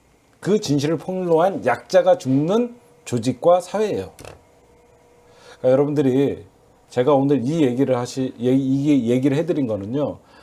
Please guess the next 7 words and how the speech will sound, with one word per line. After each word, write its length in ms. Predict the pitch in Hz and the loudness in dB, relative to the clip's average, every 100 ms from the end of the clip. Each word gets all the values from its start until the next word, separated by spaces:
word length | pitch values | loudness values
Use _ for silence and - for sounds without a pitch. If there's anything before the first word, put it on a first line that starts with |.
| - | -6
많은 320 | 131 151 220 | 2 4 4
분들이 300 | 240 202 196 | 0 0 2
여태까지 400 | 143 117 131 131 | 2 0 0 0
너무너무 500 | 120 120 127 127 165 | 0 -2 -2 -2 -2
많은 300 | 190 110 131 | -2 0 -2
질문들을 680 | 123 120 120 120 113 107 113 | -4 -6 -4 -4 -6 -8 -6
해드렸는데 800 | 143 147 120 101 87 87 120 90 | -6 -2 -2 -4 -8 -6 -4 -4